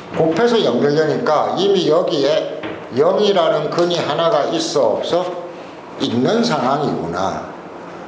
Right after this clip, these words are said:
그러니까 이제 조건을 도출해야 돼요. 근데 실근이 세 개여야 돼요. 그러면 이쪽에 이 이 차 방정식은 우리가 잘 아는 거잖아.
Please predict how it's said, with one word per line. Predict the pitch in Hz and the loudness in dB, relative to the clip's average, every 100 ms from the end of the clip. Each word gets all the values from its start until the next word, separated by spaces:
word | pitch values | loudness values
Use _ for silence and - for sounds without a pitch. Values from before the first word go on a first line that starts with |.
| - - - | -14 -12 0
그러니까 | 208 196 | 2 2
이제 | 147 175 180 - - | 2 2 0 -2 -2
조건을 | 190 180 160 | -2 2 2
도출해야 | - - 131 123 107 | 2 0 2 2 2
돼요. | 98 113 139 | 0 0 0
근데 | 160 175 190 - - - - - | 0 2 2 2 -6 -8 -10 -6
실근이 | - 427 220 165 | 0 4 4 2
세 | 151 156 | 0 2
개여야 | 180 180 160 - | 4 4 4 2
돼요. | 95 95 143 147 - | 0 0 -2 -4 -2
그러면 | 190 175 165 | 0 0 -2
이쪽에 | 202 170 233 - 98 113 - - - - - - - - - - | -2 4 4 4 2 0 -2 -4 -10 -14 -14 -14 -12 -14 -10 0
이 | 226 240 - - - | 2 4 2 0 -2
이 | - | -2
차 | 214 240 | 0 2
방정식은 | 262 262 247 226 185 143 | 2 4 2 4 4 4
우리가 | 131 135 | 2 2
잘 | 131 123 | 2 0
아는 | 101 98 | 0 -2
거잖아. | 101 92 82 | -4 -4 -6